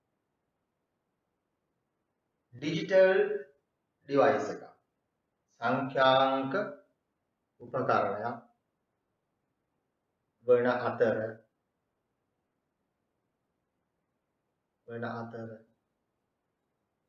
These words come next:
අප විසින් ආදානය කරනු ලබන අප විසින්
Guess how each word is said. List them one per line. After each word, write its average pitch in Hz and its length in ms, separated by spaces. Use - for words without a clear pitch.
අප - 200
විසින් 180 360
ආදානය 123 680
කරනු 117 400
ලබන 117 420
අප 113 200
විසින් 120 380